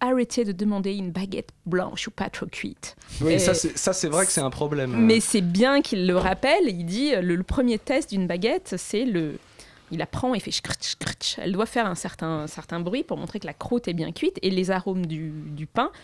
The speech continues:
Speaker 1: se développent avec une certaine cuisson. C'est la singularité du pain à la française, c'est la croûte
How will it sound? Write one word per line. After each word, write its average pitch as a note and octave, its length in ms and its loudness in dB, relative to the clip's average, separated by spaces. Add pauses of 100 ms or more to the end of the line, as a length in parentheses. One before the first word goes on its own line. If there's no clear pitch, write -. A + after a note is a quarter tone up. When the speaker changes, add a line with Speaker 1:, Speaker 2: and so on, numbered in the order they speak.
(120)
Speaker 1:
se - 140 -6
développent E3+ 400 -2
avec E3+ 240 -4
une F3+ 60 -6
certaine A#3 340 -6
cuisson. E4 460 -6
C'est - 260 -6
la G3 120 0
singularité C4+ 680 0
du G#3 100 -4
pain A3+ 200 -4
à A#3 40 -4
la G#3+ 80 -2
française, A3 400 -6
c'est - 180 -8
la D#3+ 120 -4
croûte - 480 -8